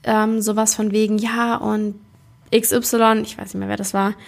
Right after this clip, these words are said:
"ist jetzt ja auch vegan, es ist so übertrieben, viel zu extrem, richtig krass." Und ich kann mich nicht mehr genau an meine <laughs> Gedanken da erinnern, das ist schon eine Weile her, ich glaub, da war ich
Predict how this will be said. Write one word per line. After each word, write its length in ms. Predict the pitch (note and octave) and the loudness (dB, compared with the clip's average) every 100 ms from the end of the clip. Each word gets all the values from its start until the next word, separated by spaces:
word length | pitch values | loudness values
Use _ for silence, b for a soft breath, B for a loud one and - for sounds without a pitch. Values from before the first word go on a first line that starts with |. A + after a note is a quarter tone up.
| B B B - | B B B -6
"ist 140 | B3+ | 0
jetzt 140 | B3+ B3 | 2 2
ja 120 | A#3+ | 2
auch 80 | B3 | 2
vegan, 460 | A#3 A3+ A3+ A3 A3 | 2 2 2 -2 -4
es 180 | - | -4
ist 160 | - - | -4 -2
so 100 | A#3+ | 0
übertrieben, 640 | A#3+ B3+ B3+ C4 C4 B3 | 2 0 -2 -2 -2 -2
viel 320 | A#3+ - G3+ | -6 -6 -6
zu 160 | G3 A3 | -4 -6
extrem, 720 | A3+ - - B3+ B3+ B3 A#3+ | -4 -6 -4 -2 2 2 0
richtig 380 | G#3+ G#3 G#3 - | -2 -6 -10 -10
krass." 480 | - A#3 A#3+ A#3+ B B B B B B B B - - | -4 0 0 -2 B B B B B B B B -4 2
Und 120 | C4+ | 4
ich 140 | C#4+ | 2
kann 280 | - C#4 D4 | 0 4 4
mich 140 | D#4 | 4
nicht 160 | C#4+ C4+ | 0 -2
mehr 100 | A#3+ | -2
genau 380 | G#3+ G#3 G3+ G#3 | 0 2 2 4
an 100 | A3 | 4
meine 240 | A3 A#3+ | 4 4
<laughs> 0 | |
Gedanken 460 | A#3 F#3+ A3+ A3 G3 | 2 2 2 2 0
da 140 | F3+ | 0
erinnern, 260 | F#3 G#3 G#3+ | 0 -2 -2
das 160 | A3+ | -4
ist 80 | A3+ | -4
schon 180 | - F#3+ | -2 0
eine 60 | F#3+ | 2
Weile 220 | F#3+ F#3+ | 2 2
her, 280 | G3 F#3 G3+ | 4 2 2
ich 120 | - | -2
glaub, 220 | - - | -6 -4
da 120 | - | -2
war 160 | G#3 - | -2 -2
ich 300 | - - | -4 -10